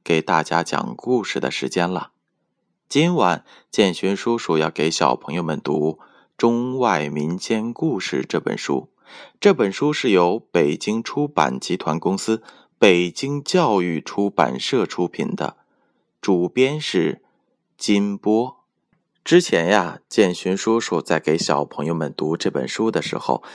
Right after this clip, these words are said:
都是围绕着中国民间故事。那接下来呢，建勋叔叔要给小朋友们讲一系列的外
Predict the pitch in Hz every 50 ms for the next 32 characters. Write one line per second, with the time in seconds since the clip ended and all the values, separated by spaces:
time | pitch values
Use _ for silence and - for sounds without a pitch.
0 | - - _ _ - 165 170 180 185 180 - - 107 98 87 92 85 80 87 101
1 | 127 117 98 90 - 73 78 - _ - - 151 165 170 175 170 175 170 - -
2 | 82 76 71 76 78 - - 82 76 65 65 71 78 - - 76 73 73 71 67
3 | - - 82 73 65 - - - - - _ _ _ _ _ - _ _ _ -
4 | 101 90 - - 123 131 127 - 92 80 73 71 76 82 78 - - - - -
5 | - _ - 104 87 85 - - 98 98 95 - 104 104 113 - - 71 - -
6 | _ _ - - 101 82 80 - - 80 87 87 - - 69 60 64 - - 76
7 | 78 76 78 73 71 - - 67 50 50 50 - - - - _ - - 95 95
8 | 95 107 131 156 165 - 139 131 113 98 95 101 87 73 69 - 64 67 - -
9 | _ _ _ _ _ _ _ _ - 107 127 165 185 175 131 98 - 64